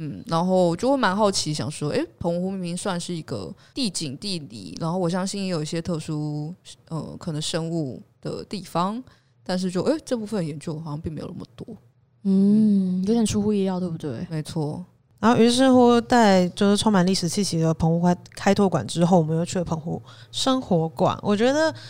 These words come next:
Speaker 3: 在澎湖生活馆里面，我得到最大的收获就是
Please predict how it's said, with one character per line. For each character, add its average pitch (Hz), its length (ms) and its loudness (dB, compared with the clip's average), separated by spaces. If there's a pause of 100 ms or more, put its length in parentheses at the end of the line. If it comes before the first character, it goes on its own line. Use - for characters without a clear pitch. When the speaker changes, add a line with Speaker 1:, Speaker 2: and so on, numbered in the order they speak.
(200)
Speaker 3:
在 339 160 4
澎 220 200 0
湖 196 100 0
生 214 180 0
活 180 140 2
馆 165 180 2
里 160 80 -2
面， 175 180 0
我 165 100 0
得 160 200 0
到 185 160 4
最 185 140 0
大 170 120 4
的 170 40 4
收 165 220 2
获 180 100 4
就 170 100 2
是 175 160 4